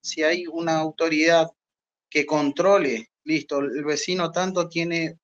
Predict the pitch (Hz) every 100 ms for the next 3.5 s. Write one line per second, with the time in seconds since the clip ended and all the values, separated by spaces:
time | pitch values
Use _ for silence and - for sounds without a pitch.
0 | _ _ 165 170 170 151 143 160 170 160
1 | - 151 143 143 160 175 160 156 147 151
2 | 139 - 156 143 156 160 160 143 156 156
3 | 143 - 156 147 123